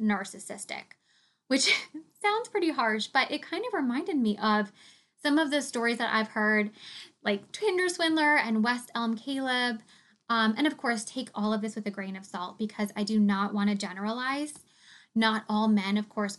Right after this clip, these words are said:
are this way. And this is just from my individual experience and in conversations I've had with some girlfriends who are in these streets trying to date stand-up guys. I'll also add that dating apps,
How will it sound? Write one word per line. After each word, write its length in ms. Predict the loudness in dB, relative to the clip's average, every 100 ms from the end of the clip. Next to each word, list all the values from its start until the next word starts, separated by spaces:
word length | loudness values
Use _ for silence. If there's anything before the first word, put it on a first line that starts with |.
| -4
are 180 | -2
this 260 | -2 -4 -6
way. 320 | -10 -6 -4
And 140 | -2 -2
this 160 | -4
is 120 | -6 -4
just 200 | -4 -4
from 180 | 0
my 220 | 0 0 -2
individual 560 | 0 -2 -2 -6 -6
experience 840 | -8 -6 -6 -4 -2 -2 -4 -8 -6
and 160 | -2
in 140 | 0 -2
conversations 680 | -2 -4 -2 -4 -4 -2 -2
I've 120 | -6
had 280 | -4 -6 -4
with 160 | -8
some 180 | -4 -4
girlfriends 640 | -4 -8 -6 -2 -2 -2 -6 _ _ _ _ -2
who 440 | 0 2 2 2
are 140 | 0 0
in 180 | 4 4
these 200 | 4 0
streets 320 | -2 -2 -4
trying 320 | 0 2 2
to 80 | 0
date 300 | -2 -4 -6
stand-up 440 | -8 -4 -4 -4
guys. 600 | -4 -6 -4 -8 -10 -12 _ _ _ _ _ _ _ 2
I'll 180 | 4 6
also 400 | 4 2 -2 -2
add 400 | 2 2 2 0 -4
that 260 | 0 0 -2 _ -4
dating 300 | 0 2 2
apps, 420 | 0 -4 -10